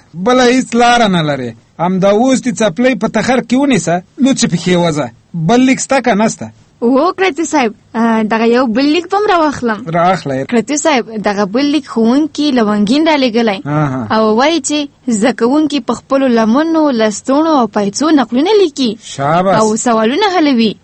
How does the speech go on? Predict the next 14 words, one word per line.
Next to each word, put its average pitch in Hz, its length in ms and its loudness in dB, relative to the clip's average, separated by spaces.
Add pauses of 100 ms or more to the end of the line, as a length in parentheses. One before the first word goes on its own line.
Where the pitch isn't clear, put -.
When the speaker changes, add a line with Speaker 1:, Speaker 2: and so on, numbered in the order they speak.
(120)
Speaker 2:
څنګه 359 240 0
وکړو؟ 320 520 2 (200)
جامې 240 320 2
یې 370 200 -2
پرې 370 120 2
وشکو 370 360 0
او 349 380 2
که 269 220 -2
یې 214 40 0
د 220 40 -2
ازموینې 226 480 0
له 294 80 0
صحنې 233 400 2
وباسو؟ 269 520 0